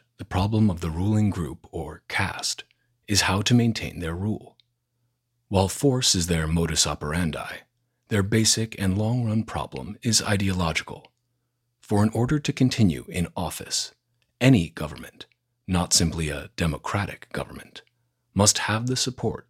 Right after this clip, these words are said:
of the majority of its subjects. This support, it must be noted,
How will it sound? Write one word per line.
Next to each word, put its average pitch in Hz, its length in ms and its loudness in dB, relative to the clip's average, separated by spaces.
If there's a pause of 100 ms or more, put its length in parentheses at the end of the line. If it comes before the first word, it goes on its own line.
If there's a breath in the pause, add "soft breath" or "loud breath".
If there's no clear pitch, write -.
(120)
of 87 120 -6
the 87 80 4
majority 85 500 0
of 82 140 -10
its 80 120 -2
subjects. - 720 -4 (580)
This 117 220 6
support, - 560 -4 (140)
it 90 100 -2
must 80 260 -4
be 76 80 -8
noted, - 380 -10